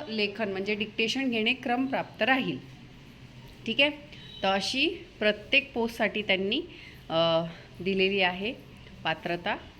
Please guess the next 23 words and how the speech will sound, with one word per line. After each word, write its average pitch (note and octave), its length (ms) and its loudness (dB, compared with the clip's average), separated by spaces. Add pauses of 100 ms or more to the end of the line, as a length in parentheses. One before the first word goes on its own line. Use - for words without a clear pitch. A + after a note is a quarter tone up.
(800)
तांत्रिक G3 340 2
सहाय्यक, G#3+ 500 2
मान्यताप्राप्त F#3 680 0
विद्यापीठाचा F3 580 0
विज्ञान, E3 420 0
संगणकशास्त्रीय E3+ 880 -2 (460)
किंवा G3 160 4
माहिती F#3+ 340 2 (100)
तंत्रज्ञान F3+ 600 2
शाखेतील F#3 440 -2
पदवी, E3+ 380 -2
न्यायालय F3 600 2 (320)
किंवा G#3+ 200 4
न्यायाधिकरणाचा F#3+ 840 4
एक F#3 240 -4
वर्षाचा F#3+ 420 -2
अर्ज G3+ 280 0
करण्याचा G3+ 500 -2
तारखेपर्यंत F3+ 600 -2
कंत्राटी F#3+ 400 -2
तत्वावर F#3 480 0
कामाचा E3 460 0
अनुभव, E3+ 400 0